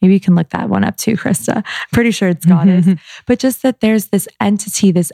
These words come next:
Speaker 1: energy of money, and to really,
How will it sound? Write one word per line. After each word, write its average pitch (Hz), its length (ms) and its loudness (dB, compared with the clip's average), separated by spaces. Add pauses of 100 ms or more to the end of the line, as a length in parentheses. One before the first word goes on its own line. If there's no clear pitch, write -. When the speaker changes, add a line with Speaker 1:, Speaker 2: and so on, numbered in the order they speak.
Speaker 1:
energy 185 460 2
of 165 160 -2
money, 175 460 2 (440)
and 190 440 2
to - 200 0
really, 208 720 0